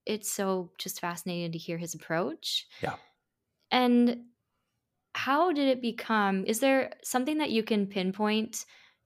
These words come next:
Speaker 1: to say this is how it became a friend relationship as well? Does that make sense?
Speaker 2: Yeah, I think that Robbie just,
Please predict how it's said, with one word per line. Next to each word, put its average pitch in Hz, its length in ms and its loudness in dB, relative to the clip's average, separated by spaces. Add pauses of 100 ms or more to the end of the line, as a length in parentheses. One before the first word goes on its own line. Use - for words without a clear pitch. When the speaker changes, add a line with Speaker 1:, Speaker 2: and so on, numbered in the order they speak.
(120)
Speaker 1:
to 214 140 -2
say 190 460 2
this 185 240 0
is 180 140 -2
how 180 360 2
it 220 160 -6
became 240 920 4
a 220 100 -2
friend 220 600 -2
relationship 226 640 -4
as 214 140 0
well? 269 600 0 (260)
Does 285 100 0
that 339 140 2
make 381 160 -4
sense? 381 440 -6
Speaker 2:
Yeah, 214 460 8
I 127 100 12
think 196 340 0
that 202 280 0 (160)
Robbie 123 680 2
just, - 420 -2